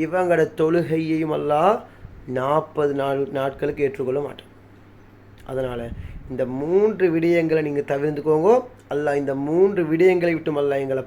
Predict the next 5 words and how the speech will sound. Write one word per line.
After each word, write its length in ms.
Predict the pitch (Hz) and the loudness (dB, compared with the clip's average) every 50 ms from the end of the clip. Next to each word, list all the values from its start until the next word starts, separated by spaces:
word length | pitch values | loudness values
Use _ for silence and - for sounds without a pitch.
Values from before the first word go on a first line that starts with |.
| - | -6
பாதுகாக்கணும். 640 | 123 123 123 117 113 110 110 107 - - 120 117 - - - - - - - - - - - - - - - - 135 | -6 -6 -6 -8 -8 -10 -12 -14 -14 -14 -16 -16 -16 -20 -20 -20 -20 -20 -20 -20 -20 -20 -20 -20 -20 -20 -16 -14 -12
அப்படி 200 | - 139 139 147 147 | -10 -6 -4 -2 0
இல்லையென்றா 400 | 151 151 156 151 151 156 175 214 262 277 262 - - - - - - - - 135 135 | 2 2 2 2 4 4 6 6 6 2 0 -6 -16 -16 -16 -12 -12 -10 -6 -4 -2
நாற்பது 500 | 135 147 160 170 160 - - 165 160 156 151 | 0 2 2 0 0 0 0 2 2 4 2
நாட்களுக்கு 520 | 147 156 151 - 170 160 160 160 - 226 | 0 0 0 0 0 0 0 0 0 -2